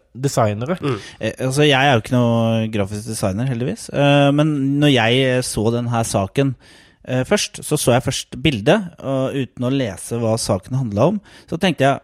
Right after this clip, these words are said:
Speaker 3: hva er den logoen her? Er det Kongsberg Jazzfestival? Er det et eller annet sånn, er det en eller annen festival som har fått en ny logo? Eh, og jeg synes han var litt sånn kul, han så litt moderne ut og sånn.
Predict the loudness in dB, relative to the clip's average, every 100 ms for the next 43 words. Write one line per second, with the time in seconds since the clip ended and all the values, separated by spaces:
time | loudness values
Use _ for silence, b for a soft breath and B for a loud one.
0 | -4 -2 0 -4 -2 0 0 0 0 0
1 | -2 -4 -4 0 2 2 0 -4 -10 -6
2 | -6 -6 -8 -10 -12 -8 -4 -4 -4 -4
3 | -2 -2 -2 -2 -2 -6 -8 -10 b b
4 | b b b 2 4 4 2 0 -2 2
5 | 6 6 4 0 0 -2 0 2 2 2
6 | 2 0 0 -2 2 4 4 2 b b
7 | b 2 4 6 4 4 2 -2 -2 -2
8 | 0 4 2 2 -2 -2 2 2 2 0
9 | 0 -2 -4 -4 0 0 0 -2 -4 -2
10 | 0 0 -2